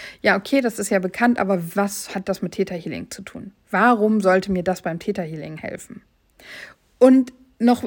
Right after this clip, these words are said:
also ich hab sie das nicht gefragt, ich habe mich das nur gefragt. Und dann sagt sie irgendwie so nach dem Motto, ich weiß nicht, ob es genau bei dem Beispiel war, aber es waren ja mehrere solche Situationen. „Ja, und jetzt fragst du dich vielleicht, was das mit Theta Healing zu tun hat.“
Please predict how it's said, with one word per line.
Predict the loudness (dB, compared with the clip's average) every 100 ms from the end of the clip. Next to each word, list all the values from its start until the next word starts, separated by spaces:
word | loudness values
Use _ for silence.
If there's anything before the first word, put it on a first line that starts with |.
| 2
also | 2 2
ich | 0
hab | 0
sie | 2 4
das | 4 4
nicht | 2 2
gefragt, | -2 0 -2 0
ich | -4 -2
habe | 0 0
mich | 0 -2 -2
das | -2 0
nur | 0
gefragt. | -2 -6 -6 -6 -6 -16 -20 -20 -4
Und | 4 4 4
dann | 2
sagt | 2 0 -4
sie | -4 -4 -6 -18 _
irgendwie | -8 0 0 0 0 -2
so | 0 -2
nach | -2
dem | -2 -2
Motto, | 0 -2 -2 -4 -4 -10 -20 _
ich | -8
weiß | -6
nicht, | -6
ob | -8
es | -10
genau | -6 -2 -2
bei | -2
dem | 2 4
Beispiel | 4 2 0 -2
war, | 0 0
aber | 0 -2 -2 -8
es | -12 -6
waren | -4
ja | -2
mehrere | 0 0 0 2
solche | 0 0
Situationen. | -6 -4 -4 -4 -4 -6 -10 -18 -2
„Ja, | 0
und |
jetzt | 0 -2
fragst | -6 -6 -4
du |
dich | -4 -4
vielleicht, | -2 -2 -2
was | -4 2
das | 2 0
mit | -2
Theta | -2 -2
Healing | -4 -6 -8
zu | -10
tun | -12 -10 -12
hat.“ | -12